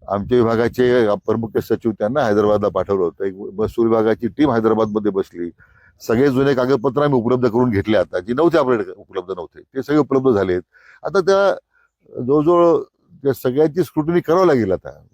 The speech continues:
आणि ती स्क्रुटिनी करताना काय निकष असावेत, काय कोणतं धोरण घ्यावं, म्हणून ती न्यायमूर्ती शिंदे साहेबांची समिती आहे. त्यामुळं सरकार जर भूमिका नकारात्मक असते तर आम्ही या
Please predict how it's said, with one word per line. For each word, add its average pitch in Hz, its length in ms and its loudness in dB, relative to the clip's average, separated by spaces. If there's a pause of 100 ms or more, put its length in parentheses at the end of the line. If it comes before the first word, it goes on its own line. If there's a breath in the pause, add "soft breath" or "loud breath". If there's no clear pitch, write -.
(140)
आणि 120 100 -12
ती 160 60 -4
स्क्रुटिनी 156 360 -4
करताना 160 380 0
काय 175 220 0
निकष 165 280 -4
असावेत, 113 440 2 (100)
काय 135 200 2
कोणतं 151 260 2
धोरण 127 240 2
घ्यावं, 101 320 2 (480)
म्हणून 170 220 0
ती 202 80 4
न्यायमूर्ती 185 800 2
शिंदे 151 280 -4
साहेबांची 127 360 0
समिती 101 380 -8
आहे. - 240 -20 (380)
त्यामुळं 185 300 2 (360 soft breath)
सरकार 117 340 0
जर 180 120 4
भूमिका 151 380 2
नकारात्मक 151 520 0
असते 85 460 -4
तर 92 140 -10
आम्ही 165 260 0
या 185 80 4